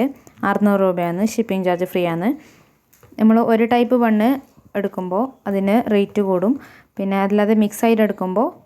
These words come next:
അഞ്ഞൂറ്ററുപത് രൂപക്കാണ് കൊടുക്കുന്നത്. അത് ഓരോരോ ടൈപ്പ് ബണ്ണിന് ഓരോരോ റേറ്റാണ് വരുന്നത്. അപ്പോൾ അതിൻ്റെ ഡീറ്റെയിൽസും കാര്യങ്ങളൊക്കെ അറിയണമെങ്കിൽ മെസ്സേജ് ചെയ്യുക WhatsApp-ൽ. അപ്പോൾ നമ്മൾ ഓരോന്നിൻ്റെയും റേറ്റ് ആയിട്ട് പറഞ്ഞുതരാം കെ ജി എടുക്കുമ്പോൾ. അപ്പോൾ പിന്നെ നമ്മൾ ഗിവ് അവേൻ്റെ വിന്നറിനെ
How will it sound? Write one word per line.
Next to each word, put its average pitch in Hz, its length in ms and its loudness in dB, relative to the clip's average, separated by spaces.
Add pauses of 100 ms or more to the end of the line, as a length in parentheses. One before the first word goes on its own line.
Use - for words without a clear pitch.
(120)
അഞ്ഞൂറ്ററുപത് 196 680 2
രൂപക്കാണ് 185 400 -4
കൊടുക്കുന്നത്. 175 420 -4 (120)
അത് 202 80 -2 (100)
ഓരോരോ 214 240 4 (100)
ടൈപ്പ് 214 260 0
ബണ്ണിന് 190 300 -4
ഓരോരോ 202 300 2 (200)
റേറ്റാണ് 196 480 -2
വരുന്നത്. 185 360 -2 (600)
അപ്പോൾ 202 160 -2
അതിൻ്റെ 196 340 0
ഡീറ്റെയിൽസും 208 480 0
കാര്യങ്ങളൊക്കെ 202 360 -2
അറിയണമെങ്കിൽ 185 380 -4 (440)
മെസ്സേജ് 180 360 -4
ചെയ്യുക 190 320 0
WhatsApp-ൽ. 180 440 -2 (580)
അപ്പോൾ 220 200 -4
നമ്മൾ 220 180 0 (180)
ഓരോന്നിൻ്റെയും 208 640 -2
റേറ്റ് 202 240 -4
ആയിട്ട് 185 220 -6
പറഞ്ഞുതരാം 185 440 -6 (100)
കെ 196 100 -4 (100)
ജി 185 160 -6
എടുക്കുമ്പോൾ. 180 420 -6 (960)
അപ്പോൾ 220 180 -2 (200)
പിന്നെ 208 200 -4
നമ്മൾ 208 280 -2
ഗിവ് 202 180 -2
അവേൻ്റെ 220 440 0
വിന്നറിനെ 202 360 -4